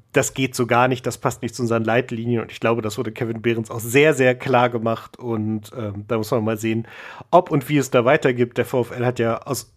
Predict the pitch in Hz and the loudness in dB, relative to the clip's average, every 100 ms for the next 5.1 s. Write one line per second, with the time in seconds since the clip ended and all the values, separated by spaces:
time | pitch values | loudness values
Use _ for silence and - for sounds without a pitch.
0 | - 170 165 131 131 123 120 123 - 135 | 6 6 6 -2 -2 0 0 0 0 0
1 | 120 117 107 147 139 123 - - - 131 | 2 2 0 -2 -2 -2 -8 -8 0 2
2 | 151 127 127 - 120 123 131 123 123 - | 2 0 -4 -10 -2 0 2 0 -2 -6
3 | - 127 123 117 113 120 139 98 117 120 | -4 0 0 -2 -2 -2 -2 -2 -2 -2
4 | 113 120 120 107 113 113 110 - 107 104 | -6 -4 -6 -4 -8 -6 -8 -6 -8 -8